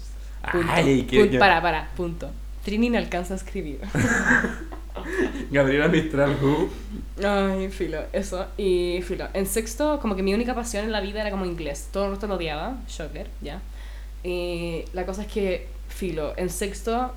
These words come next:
Speaker 1: dijeron como, "Ya, vayan a sus clases normales". Y yo como que me, me fui al top de inglés.
Speaker 2: No.
Speaker 1: Y me fui al peor de matemática. Y, y cuando fui al top de inglés,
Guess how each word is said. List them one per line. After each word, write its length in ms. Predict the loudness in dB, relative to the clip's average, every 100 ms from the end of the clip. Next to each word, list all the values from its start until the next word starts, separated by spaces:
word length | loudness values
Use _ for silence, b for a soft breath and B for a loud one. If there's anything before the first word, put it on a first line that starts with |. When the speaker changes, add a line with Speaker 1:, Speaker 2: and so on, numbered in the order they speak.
| -6
Speaker 1:
dijeron 240 | -4 -2
como, 140 | -2
"Ya, 200 | -2 -2
vayan 220 | 0 0 0
a 20 |
sus 140 | -4
clases 340 | -6 -6 -6 -6 -8 -8
normales". 520 | -6 -6 -6 -6 -8 -8
Y 80 | -8
yo 140 | -8
como 140 | -6 -4
que 60 |
me, 80 | -4
me 220 | -2 -2 -4
fui 140 | -4
al 100 | -6
top 240 | -6 -6 -6 -6 -10 -10 -10 -10 -10 -6
de 80 | -4
inglés. 300 | -2 0 0
Speaker 2:
No. 400 | -2 -4 -8 -8 -8 -10 -8 -2
Speaker 1:
Y 140 | 0
me 80 | 0
fui 140 | -2
al 60 | -2
peor 240 | 0 0
de 240 | 2 0 0
matemática. 560 | -2 -2 -4 -6 -8
Y, 100 | -8 -8
y 100 | -6
cuando 240 | -2 -2
fui 160 | -2 -2
al 120 | -2
top 160 | -4 -2
de 60 | -2
inglés, 440 | -2 0 0 -2